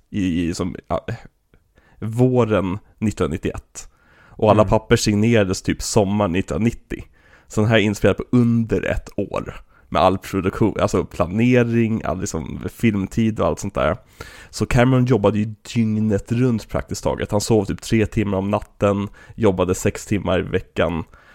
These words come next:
Speaker 1: Eh, och inga specialeffekter hann testas innan inspelningen satte igång. Utan allting var bara liksom, funkar det på skärmen, då funkar det på skärmen, annars får vi klippa bort det.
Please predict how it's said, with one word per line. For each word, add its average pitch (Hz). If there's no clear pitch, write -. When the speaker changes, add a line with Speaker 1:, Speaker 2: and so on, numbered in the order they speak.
Speaker 1:
Eh, 82
och 71
inga 123
specialeffekter 110
hann 101
testas -
innan 92
inspelningen 98
satte -
igång. 101
Utan 104
allting 123
var 101
bara 92
liksom, 92
funkar 123
det 139
på -
skärmen, 113
då 113
funkar 98
det 95
på -
skärmen, 101
annars 98
får 120
vi 110
klippa 98
bort 104
det. -